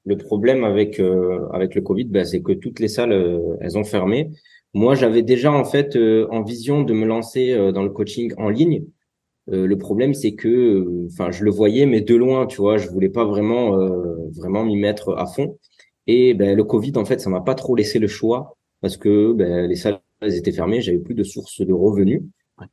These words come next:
Speaker 1: j'avais plus, euh, de quoi vivre, en fait. Euh, donc là, je me suis, euh, je me suis dit, « Vas-y, c'est le moment ou jamais. » De toute façon, euh, quitte à, quitte à tout perdre, en fait, j'ai, j'ai plus rien à perdre, tu vois. Donc, euh, autant y aller, euh, à fond. Et j'ai commencé, en fait, à, à créer mes premières, euh, infographies.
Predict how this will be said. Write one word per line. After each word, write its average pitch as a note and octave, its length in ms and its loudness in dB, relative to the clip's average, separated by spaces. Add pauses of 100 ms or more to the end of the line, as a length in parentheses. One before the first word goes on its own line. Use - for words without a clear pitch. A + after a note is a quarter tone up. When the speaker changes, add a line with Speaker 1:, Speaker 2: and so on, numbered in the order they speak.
Speaker 1:
j'avais F2 280 -2
plus, A#2+ 260 -8
euh, G2 220 4
de F#2 100 0
quoi F#2 240 0
vivre, A2+ 240 0
en F#2 120 0
fait. B2+ 260 -2
Euh, F2 500 0
donc F#2 280 -4
là, A2 180 2
je G#2+ 100 -2
me G2 80 2
suis, G#2+ 380 -4
euh, F#2+ 100 2
je F2 80 -4
me F#2 60 -2
suis F2+ 160 -10
dit, « F#2+ 120 -4
Vas-y, G2 220 0
c'est - 140 -4
le G2 80 2
moment A#2 240 2
ou C3+ 80 4
jamais. » G#2+ 320 2 (420)
De G#2+ 60 -2
toute - 60 -8
façon, B2+ 480 2
euh, F#2+ 580 4
quitte A#2+ 240 -8
à, A#2+ 360 4
quitte F#2+ 220 -6
à G#2 140 0
tout A2 180 -6
perdre, B2+ 380 0
en F#2+ 80 0
fait, A#2+ 280 -2
j'ai, F#2 320 0
j'ai F#2 160 -4
plus - 200 -6
rien B2 180 0
à A#2 80 -2
perdre, B2 240 0
tu - 140 -4
vois. A2 100 2
Donc, G2 240 -2
euh, F#2+ 140 2
autant G#2+ 260 0
y G#2+ 140 2
aller, G#2+ 240 2
euh, F#2 220 0
à F#2 100 -8
fond. D3+ 320 -6 (640)
Et D3 280 6
j'ai A#2+ 160 0
commencé, A#2+ 460 0
en C3+ 120 2
fait, C3 200 -2
à, G#2+ 160 0
à F#2 160 -6
créer D3+ 480 2
mes G#2+ 320 2
premières, A#2+ 500 -4
euh, G#2 220 2
infographies. G#2+ 640 -2